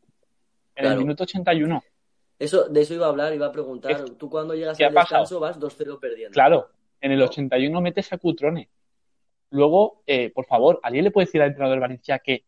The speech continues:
Speaker 1: se deje del cuatro cuatro dos de Marcelino, tío? Es que no funciona, tío. No funciona, no, no. Es que se empeñan todos los entrenadores que vienen después de Marcelino en poner el cuatro cuatro dos. Y no funciona. Es que no funciona, tío.
Speaker 2: Sí,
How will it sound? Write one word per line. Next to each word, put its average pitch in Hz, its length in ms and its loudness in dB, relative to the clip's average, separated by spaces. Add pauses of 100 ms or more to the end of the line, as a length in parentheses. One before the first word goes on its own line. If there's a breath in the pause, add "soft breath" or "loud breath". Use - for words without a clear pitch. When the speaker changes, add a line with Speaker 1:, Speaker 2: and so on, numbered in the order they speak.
Speaker 1:
se - 180 2
deje 147 240 2
del 127 160 -2
cuatro 135 300 6
cuatro 131 260 4
dos 127 140 0
de 127 80 -4
Marcelino, 113 580 -10
tío? 120 300 -10 (380)
Es - 180 -10
que 196 100 6
no 208 100 6
funciona, 175 560 0
tío. 151 300 -4 (420)
No 156 120 -4
funciona, 185 520 2
no, 131 160 -6
no. 170 220 -4 (340)
Es 110 140 -12
que - 300 0
se - 100 -4
empeñan 156 460 2
todos 180 220 2
los - 100 -20
entrenadores 165 440 2
que 127 80 -6
vienen 160 340 -2 (280)
después 147 300 2
de 135 80 2
Marcelino 156 540 2
en 160 120 -2
poner 185 240 2
el 175 60 0
cuatro 175 240 2
cuatro 143 260 0
dos. 117 140 -12 (100)
Y 139 80 0
no 170 140 0
funciona. 196 520 -2 (720)
Es - 120 -12
que - 100 -8
no 202 80 2
funciona, 180 480 -4
tío. 165 200 0
Speaker 2:
Sí, 170 300 -2